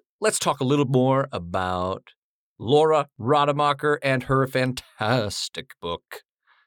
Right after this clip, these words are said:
The Principles of Pleasure,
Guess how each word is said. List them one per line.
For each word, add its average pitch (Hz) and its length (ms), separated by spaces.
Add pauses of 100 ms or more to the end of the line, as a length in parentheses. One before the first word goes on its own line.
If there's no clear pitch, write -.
(280)
The 123 180
Principles 160 880 (120)
of 123 180 (140)
Pleasure, 101 720